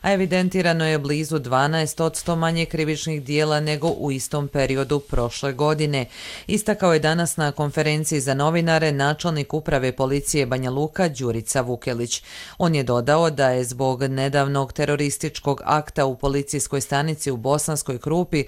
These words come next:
povećano prisustvo policije na području najvećeg grada Srpske, kao i obezbjeđenje objekata institucija.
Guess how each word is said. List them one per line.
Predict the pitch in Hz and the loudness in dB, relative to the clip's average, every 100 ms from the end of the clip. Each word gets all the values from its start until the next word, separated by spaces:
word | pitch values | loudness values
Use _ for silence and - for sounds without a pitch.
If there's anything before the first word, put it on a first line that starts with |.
| - - - | -6 -16 -4
povećano | 208 175 151 143 139 | 0 2 0 -2 -2
prisustvo | 143 151 - 160 - 139 | -2 -2 -2 -6 -4 -4
policije | 156 151 151 - 151 | -2 -2 -2 -2 0
na | 131 | 0
području | 120 135 135 143 139 147 | 0 0 0 -2 -4 -4
najvećeg | 139 139 147 131 - 127 123 | 0 2 2 0 -2 -4 -4
grada | 120 143 151 127 | 0 2 4 2
Srpske, | - 151 - - 151 127 - - - | -2 -2 -2 -2 0 0 -4 -20 -2
kao | 196 170 | 2 2
i | 139 - - | 0 -6 -8
obezbjeđenje | 123 120 113 113 110 139 151 170 - | -4 -4 -4 -6 -2 0 0 0 -2
objekata | 123 113 113 - 120 131 | -2 -2 -4 -4 -4 -2
institucija. | 127 - 131 143 139 - 131 117 107 | -4 -4 -4 -2 -2 -2 -2 -2 -4